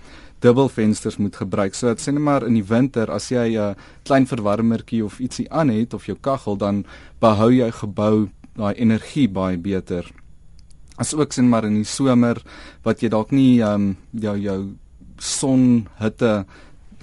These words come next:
lading te hoog wil hê nie, dan kort jy dalk bietjie beter vensters of dikker mure, dat jy minder, ehm, van jou ligversorging sal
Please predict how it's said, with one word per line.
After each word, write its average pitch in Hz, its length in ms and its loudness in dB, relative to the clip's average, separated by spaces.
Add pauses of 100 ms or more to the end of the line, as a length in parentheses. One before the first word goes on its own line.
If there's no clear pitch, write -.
(100)
lading 113 460 4 (100)
te 147 80 4
hoog 131 320 4
wil 110 140 -2
hê 92 160 -4
nie, 101 180 -2
dan 101 240 -4
kort 127 220 -6
jy 120 80 -2
dalk 101 160 -4 (100)
bietjie 101 240 -4
beter 101 280 -4
vensters 98 440 -6
of - 160 -12
dikker 95 280 -6
mure, 98 340 -2 (100)
dat 95 220 -10
jy 95 260 -6 (420)
minder, 113 380 4 (180)
ehm, 104 300 -2
van 104 180 -2
jou 98 180 -4 (760)
ligversorging 110 800 -4
sal 92 280 -10